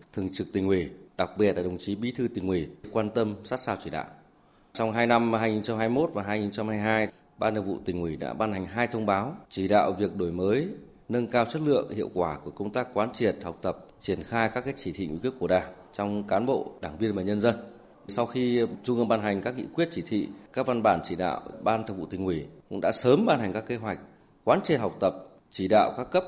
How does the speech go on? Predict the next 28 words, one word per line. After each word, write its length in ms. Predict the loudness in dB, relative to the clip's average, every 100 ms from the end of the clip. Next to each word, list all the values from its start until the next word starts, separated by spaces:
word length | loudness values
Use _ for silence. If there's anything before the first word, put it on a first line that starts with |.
| 0
ủy 360 | -2 0 -4 -6
trực 120 | -8 0
thuộc 400 | 0 0 -14 -10
kịp 80 | -8
thời 120 | -6
triển 140 | -8 -6
khai. 200 | -2 -2 -4 -18 -20 -20 -20 _
Và 240 | -8 0 4
vai 180 | 6 6
trò, 340 | 6 8 8
trách 200 | 6 0
nhiệm, 280 | 0 0 0
ý 120 | -4
thức, 200 | -2 -2 -4 -16 -8
nêu 180 | 0 2
gương 320 | 8 8 6
của 80 | 2
đồng 180 | -2 -4
chí 360 | -4 -4 -4 -8 -12 -8
Bí 120 | -4
thư 140 | 2 2
cấp 140 | 2
ủy, 260 | 2 2 2 -4 -18 -4
người 140 | 0
đứng 140 | 2 4
đầu 240 | 4 4
các 120 | -2
cơ 120 | -2